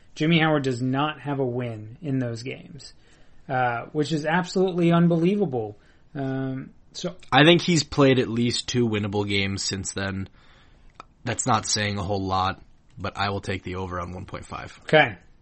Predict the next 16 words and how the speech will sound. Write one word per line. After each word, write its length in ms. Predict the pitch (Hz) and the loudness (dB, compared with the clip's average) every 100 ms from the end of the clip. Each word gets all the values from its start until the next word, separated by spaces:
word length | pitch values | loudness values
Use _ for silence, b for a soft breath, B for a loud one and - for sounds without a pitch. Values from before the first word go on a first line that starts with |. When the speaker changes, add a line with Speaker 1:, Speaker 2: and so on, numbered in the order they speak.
| _ - _ - _ _ _ | _ -20 _ -20 _ _ _
Speaker 1:
I 300 | 139 156 190 | 0 2 4
Speaker 2:
You? 280 | 214 202 143 | 6 8 6
Speaker 1:
am 160 | 156 147 | 0 2
gonna 280 | 165 156 | 4 4
take 400 | 143 - 151 143 | 2 6 6 4
the 180 | 135 135 | 2 2
under, 380 | 131 139 151 165 | 2 4 6 6
and 220 | 170 156 | 6 2
I'm 100 | 139 | 2
gonna 160 | 143 143 | 2 0
say 260 | - 139 135 | 2 2 4
he 160 | 135 | 2
gets 340 | 131 131 123 - - | 0 0 -2 -10 -12
one 440 | 147 127 143 147 | -8 -2 2 4
more 280 | 143 135 123 | 4 2 0
win. 480 | 120 113 117 131 | -2 -6 -10 -16